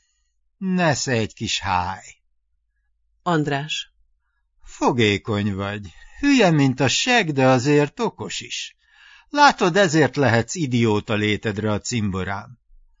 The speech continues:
Speaker 1: Valami romantikus énektanárnő hogy nem kapott még el? Ott alvós továbbképzésen. Petikém, olyan férfias a baritonja. Megpróbálnál velem két szólamban?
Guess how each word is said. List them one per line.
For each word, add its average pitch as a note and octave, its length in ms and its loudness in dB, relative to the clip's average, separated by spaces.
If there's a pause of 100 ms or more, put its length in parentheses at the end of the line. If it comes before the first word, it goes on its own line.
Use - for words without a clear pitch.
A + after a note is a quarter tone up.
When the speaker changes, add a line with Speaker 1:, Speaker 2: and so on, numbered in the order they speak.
(360)
Speaker 1:
Valami D3+ 800 0
romantikus E3+ 840 -4
énektanárnő A2 1120 -2
hogy A3 280 -8
nem C3+ 200 -4
kapott A2+ 380 -6
még F#2+ 340 -4
el? G#2 320 -10 (500)
Ott D#3+ 400 -2
alvós A2 500 -2
továbbképzésen. F#2 1400 -6 (640)
Petikém, C#3+ 760 0
olyan D#3 280 4
férfias C#3 800 0
a C3 80 -4
baritonja. A2 960 -4 (220)
Megpróbálnál G3 880 0
velem F3 320 0
két E3+ 340 0
szólamban? B2+ 1120 -4